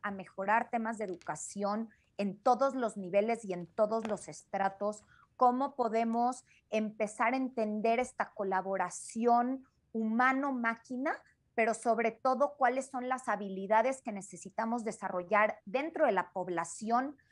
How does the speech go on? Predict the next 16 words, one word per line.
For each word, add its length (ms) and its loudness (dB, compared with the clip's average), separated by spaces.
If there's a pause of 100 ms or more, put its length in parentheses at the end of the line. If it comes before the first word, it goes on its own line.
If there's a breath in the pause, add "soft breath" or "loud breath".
(160 soft breath)
para 260 2
que 100 -2
no 300 2
haya 480 2
un 320 -4
tema 280 0
de 100 -2
desempleo, 880 -2 (220 loud breath)
sino 360 -2
que 100 2
podamos 540 -2
migrar 880 2 (220)
de 160 -2
forma 400 0
muy 340 -2
amigable 1000 0